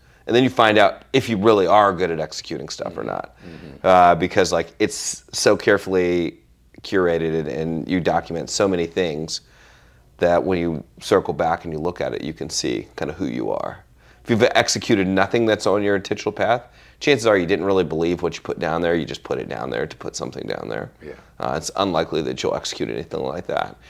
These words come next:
Speaker 1: And if you're really good at it, that means you're one of the h-, most intentional human beings on planet Earth, because it's really hard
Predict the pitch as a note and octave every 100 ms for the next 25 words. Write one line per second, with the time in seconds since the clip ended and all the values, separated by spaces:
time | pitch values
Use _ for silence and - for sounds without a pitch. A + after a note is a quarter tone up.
0 | - - G2 F2+ E2+ A#2+ D3+ A2+ F#2 F#2+
1 | D#2+ C#2+ D2+ - G#2+ F#2 E2 E2+ E2+ E2
2 | - F#2 D#2+ D2+ E2+ - - - _ -
3 | - - - - B2 B2 B2+ - G#2+ -
4 | G#2+ - F#2 F2 F#2 E2 D#2 D#2+ D2 -
5 | A1+ - A1+ - G1+ G1+ - - - F#2+
6 | D#2+ E2 D#2 F2 F2+ E2 D#2+ D#2+ D#2